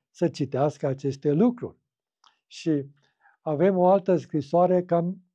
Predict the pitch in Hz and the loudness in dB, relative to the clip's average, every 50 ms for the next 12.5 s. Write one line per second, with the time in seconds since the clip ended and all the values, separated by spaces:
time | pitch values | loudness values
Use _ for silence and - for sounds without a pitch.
0 | _ _ - 285 302 294 196 202 175 160 156 165 180 180 156 143 131 123 - - | _ _ -4 -2 -2 0 2 0 0 0 2 2 2 2 0 -2 -6 -6 -4 -2
1 | 190 196 185 170 135 139 127 123 127 135 _ _ _ _ _ _ _ _ _ _ | 0 0 0 0 -2 -4 -6 -8 -10 -12 _ _ _ _ _ _ _ _ _ _
2 | - 190 220 214 185 156 139 135 135 170 180 170 135 123 139 120 123 120 127 151 | -2 0 2 2 2 0 0 0 2 2 2 2 2 -2 -4 -4 -4 -4 -2 -2
3 | 185 180 180 - - 139 120 117 127 143 147 147 _ _ _ _ _ _ - 175 | -2 -2 -4 -6 -8 -6 -4 -4 -4 -6 -6 -8 _ _ _ _ _ _ 0 2
4 | 180 180 170 151 143 - - _ _ _ _ - - 180 160 135 - _ _ - | 4 4 4 2 0 -6 -10 _ _ _ _ -2 2 2 2 2 0 _ _ -4
5 | 147 135 123 156 165 156 127 120 110 107 110 143 151 165 175 151 160 156 _ _ | -2 -2 2 2 2 2 0 -2 -6 -6 -2 -2 0 0 0 -2 -6 -14 _ _
6 | _ _ _ _ _ _ _ - 151 139 139 - 120 - 139 139 135 139 - - | _ _ _ _ _ _ _ -12 -12 -10 -8 -8 -4 -2 -2 -2 -2 -4 -6 -8
7 | 143 139 127 117 - - 117 104 - _ - 151 139 135 117 101 95 107 123 123 | -6 -6 -6 -10 -10 -14 -14 -14 -14 _ -12 -10 -8 -8 -8 -8 -8 -10 -12 -14
8 | - 160 165 - _ _ _ _ _ _ _ - 165 180 208 208 190 - 214 208 | -16 -18 -18 -20 _ _ _ _ _ _ _ -2 2 4 4 4 2 2 -2 -2
9 | - - - - 202 180 - - 240 262 277 254 180 - - _ _ _ _ _ | -2 -2 -4 -2 -2 -2 -2 0 0 2 2 2 0 -4 -10 _ _ _ _ _
10 | _ _ _ _ _ _ - 165 156 156 185 170 - 190 180 160 180 170 165 160 | _ _ _ _ _ _ -8 -4 -2 0 0 0 2 0 2 4 4 4 4 2
11 | 156 - - 202 208 196 175 180 165 160 156 151 147 - 160 147 147 135 139 - | 0 0 2 2 2 2 2 2 2 2 2 0 0 0 0 0 0 -2 -6 -8
12 | 147 135 143 160 196 220 247 254 247 | -8 -6 -4 -4 -2 -2 -4 -6 -8